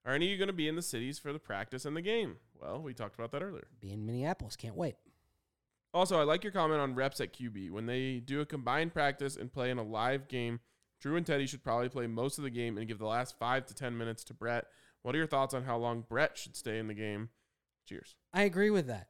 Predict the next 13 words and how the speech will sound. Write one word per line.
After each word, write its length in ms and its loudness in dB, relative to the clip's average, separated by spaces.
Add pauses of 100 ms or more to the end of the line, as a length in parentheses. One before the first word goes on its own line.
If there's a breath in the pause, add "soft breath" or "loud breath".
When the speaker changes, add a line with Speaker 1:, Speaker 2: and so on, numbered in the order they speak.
Speaker 2:
because 280 -2
these 180 0
guys 280 0
need 360 0
work 300 -2
and 100 -2
need 160 0
reps. 280 0
It 60 -8
was 140 -4
actually 320 0
curious 420 -2
today 300 -4